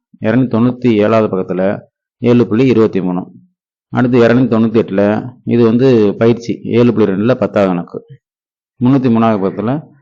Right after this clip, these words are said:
எடுத்துக்காட்டு ஏழு புள்ளி இருபத்தி ஒன்பது, ஏழு புள்ளி முப்பத்தி ஒண்ணு.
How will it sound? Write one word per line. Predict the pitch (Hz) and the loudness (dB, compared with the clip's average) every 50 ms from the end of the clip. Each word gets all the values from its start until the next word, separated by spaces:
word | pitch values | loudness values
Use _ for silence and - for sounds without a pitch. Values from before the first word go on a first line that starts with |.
| _ _ _ | _ _ _
எடுத்துக்காட்டு | - 110 113 - 117 127 127 113 113 107 | -4 -2 -2 0 0 0 2 2 2 4
ஏழு | 110 117 123 120 | 4 4 2 0
புள்ளி | - 110 110 101 | 0 -2 -2 0
இருபத்தி | 101 107 110 113 113 107 | 0 0 -2 -2 -2 -2
ஒன்பது, | 95 98 95 107 110 123 117 | -2 -2 -2 -2 0 0 -2
ஏழு | 104 107 107 104 - | -2 -2 -2 -4 -4
புள்ளி | 107 117 127 117 | -4 -4 -2 -2
முப்பத்தி | 104 95 - 117 - - - 135 147 156 - 123 - _ _ - 196 | -4 -4 -4 -6 -4 -4 -4 -6 -6 -6 -10 -16 -20 _ _ -6 -4
ஒண்ணு. | 202 202 202 202 202 | -2 -2 0 -2 -4